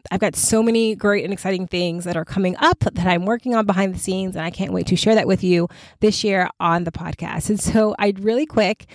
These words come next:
I wanna just recap, um, a little bit of my twenty twenty-three. So last year, my word of the year was restoration. And I may have shared this with you before. But I wasn't, like, planning on having a word of the year. I wasn't really, like, trying to figure out a word for the year. Just kind of, God gave it to me.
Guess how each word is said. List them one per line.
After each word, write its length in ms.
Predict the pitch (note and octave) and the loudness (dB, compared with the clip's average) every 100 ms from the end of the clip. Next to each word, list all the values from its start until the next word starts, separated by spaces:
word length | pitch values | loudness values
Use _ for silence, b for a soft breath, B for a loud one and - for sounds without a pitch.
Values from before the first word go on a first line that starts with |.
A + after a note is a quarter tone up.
| B B | B B
I 100 | G#3+ | 2
wanna 160 | C#4 | 4
just 160 | F4 E4 | 4 2
recap, 600 | B3 C4 - G3 F#3+ - - b b b | 0 0 0 2 2 0 -10 b b b
um, 320 | A3 A3+ A3 G#3+ | 0 2 2 0
a 60 | |
little 160 | A#3+ E4+ | 2 4
bit 240 | E4+ E4 | 4 4
of 200 | B3 C4 | 4 2
my 240 | A#3+ B3+ B3 | 4 2 0
twenty 340 | - C#4 C#4 | -2 -4 -4
twenty-three. 680 | C4 C4+ B3 A#3+ G#3 E3 E3+ | -2 -2 -2 -2 -2 -2 -4
So 360 | - A3 G3+ F3+ | -2 -2 0 -2
last 480 | G3+ C#4+ G4+ - | -2 -2 -4 -2
year, 260 | G3 F#3 A3+ B B B - | 0 0 -2 B B B -2
my 220 | A3 A#3 | 2 4
word 360 | A#3+ G#3 G#3+ A3+ | 4 2 2 0
of 120 | A3 | -2
the 80 | B3 | -2
year 300 | G3 E3+ E3+ | 0 2 2
was 180 | E3+ E3 | 2 2
restoration. 640 | E3 G3 D3 D#3 C#3+ - | 0 0 -4 -4 -10 -6
And 80 | A#3 | 0
I 60 | |
may 100 | D4 | 2
have 100 | E4 | 2
shared 200 | - F#3+ | 4 2
this 120 | D#3 D#3+ | 2 -2
with 140 | E3 | -4
you 80 | E3 | -4
before. 360 | D3 - - - _ _ _ _ _ _ _ _ - | -4 -6 -10 -12 _ _ _ _ _ _ _ _ -4
But 120 | F#3+ | 2
I 60 | C4 | 4
wasn't, 240 | D4+ D#4 | 4 2
like, 140 | B3+ - | 0 -2
planning 320 | - G3+ A3 | -2 2 4
on 120 | G3+ G3 | 4 4
having 300 | G3 F#3+ F#3+ | 2 2 2
a 60 | |
word 160 | F#3 F#3 | 2 2
of 60 | |
the 60 | F3+ | 2
year. 380 | F3 F3+ E3+ E3+ | 0 2 2 2
I 60 | |
wasn't 240 | F3 F3+ F3+ | 0 0 -2
really, 180 | F3 F3 - | -4 -4 -4
like, 200 | E3+ D#3+ | -4 0
trying 240 | G3 E3 | -2 -2
to 40 | - | -2
figure 180 | G3 F#3+ | 2 4
out 80 | |
a 60 | F3 | 4
word 160 | F3 E3 | 0 -2
for 100 | E3+ | -2
the 80 | |
year. 140 | E3 G3 | -2 -2
Just 160 | B3 | -4
kind 180 | - A#3 | -6 -4
of, 160 | G3+ G3 | -4 -4
God 220 | A3+ A3 | -4 -2
gave 180 | E3+ E3 | -4 -6
it 80 | G#3+ | -8
to 120 | - | -8
me. 160 | A3 | -10